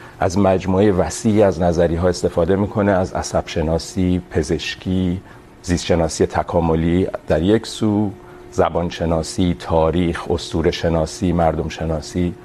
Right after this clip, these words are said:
جامعه شناسی در سوی دیگه. بنابراین یک طیف وسیع از نظریه ها رو به دست می‌گیره که یک طرح جامعی در مورد ذهن بشر بده. وقتی می‌گم طرح جامع،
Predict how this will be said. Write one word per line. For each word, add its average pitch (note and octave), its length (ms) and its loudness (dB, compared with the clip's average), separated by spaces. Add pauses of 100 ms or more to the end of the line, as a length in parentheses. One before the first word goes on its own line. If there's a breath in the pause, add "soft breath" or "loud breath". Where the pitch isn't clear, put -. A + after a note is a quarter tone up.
(320 loud breath)
جامعه E2+ 340 2
شناسی F#2+ 500 0
در E2+ 120 4
سوی E2 280 2
دیگه. D2+ 280 -4 (720)
بنابراین A#2 400 4 (340 loud breath)
یک C3 140 0
طیف C#3+ 280 2 (100)
وسیع A#2+ 440 2
از G2+ 120 -2
نظریه F#2+ 460 4
ها G2+ 160 0
رو G2+ 80 4
به F2+ 120 2
دست F#2+ 320 2 (400)
می‌گیره B2 420 4
که - 180 0
یک G#2+ 320 2
طرح G#2+ 320 0
جامعی F2+ 540 4
در F2 140 4
مورد E2+ 240 2
ذهن D#2 320 -2
بشر C#2 280 -4
بده. C#2 220 -6
وقتی C3 180 0
می‌گم B2+ 280 2
طرح G#2+ 260 -2
جامع، G2+ 520 2